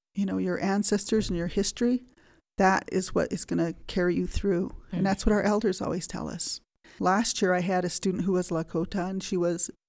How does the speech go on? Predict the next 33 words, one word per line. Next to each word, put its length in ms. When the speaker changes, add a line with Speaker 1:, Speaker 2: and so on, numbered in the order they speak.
Speaker 1:
also 360
Arapaho, 640
and 240
she 200
was 200
actually 440
one 180
of 60
my 140
best 260
students. 680
Speaker 2:
Mm. 120
Speaker 1:
And 300
she 180
came 300
in 160
one 160
day 140
and 100
told 220
me, 240
"Hey, 220
Missus 340
Saint 220
Clair, 340
you 100
know 120
what? 380
I 160
know 120
how 140
to 100
say 520